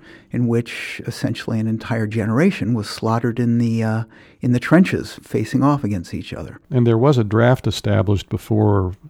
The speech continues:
Speaker 2: the U S actually entered the war.
Speaker 1: Yes, uh,
Speaker 2: Wasn't there?
Speaker 1: indeed. So while there was this tremendous f-, force against entering the war,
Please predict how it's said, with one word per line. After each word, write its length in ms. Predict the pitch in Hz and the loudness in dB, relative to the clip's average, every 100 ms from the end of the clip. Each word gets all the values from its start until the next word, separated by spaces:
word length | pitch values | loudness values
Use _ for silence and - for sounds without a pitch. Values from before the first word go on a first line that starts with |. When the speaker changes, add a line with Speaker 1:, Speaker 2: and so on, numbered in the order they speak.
| _ _ - | _ _ -2
Speaker 2:
the 80 | |
U 180 | 113 110 | 2 4
S 200 | 104 98 | 2 2
actually 380 | 107 101 - 98 | 0 0 0 0
entered 300 | 107 107 101 | 2 2 2
the 80 | 90 | 0
war. 300 | 90 95 101 | -2 -2 2
Speaker 1:
Yes, 440 | 151 131 - 107 - - | 4 4 0 -10 -12 -4
uh, 180 | 123 113 | 0 0
Speaker 2:
Wasn't 240 | 98 92 | -2 -4
there? 160 | - 107 | -4 -2
Speaker 1:
indeed. 500 | 131 123 131 127 110 - - - - - | 0 0 2 2 0 -8 -20 -20 -20 -8
So 260 | - 180 151 | 4 6 6
while 380 | - 156 196 202 | 2 0 2 4
there 160 | 170 147 | 4 4
was 240 | 143 131 | 4 2
this 420 | 135 110 - - - _ _ | -2 -4 -8 -16 -20 _ _
tremendous 680 | - 139 139 151 143 123 - | 0 4 6 6 4 0 -4
f-, 140 | - - _ | -16 -20 _
force 580 | - - 143 117 - - - _ | -16 0 2 2 -2 -12 -20 _
against 760 | 110 107 135 220 277 - - - _ - | -10 -4 2 4 4 0 -16 -20 _ -10
entering 320 | - 113 110 98 | -6 -4 -4 -4
the 80 | |
war, 300 | 107 113 143 | -4 -4 -4